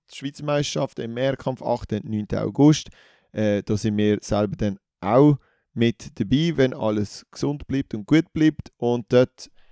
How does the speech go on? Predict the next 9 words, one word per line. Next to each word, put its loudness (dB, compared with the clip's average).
haben -6
wir -4
gefunden, -2
der -6
Hans-Rüdi -2
Kunz 0
wäre 0
ein -6
sehr 4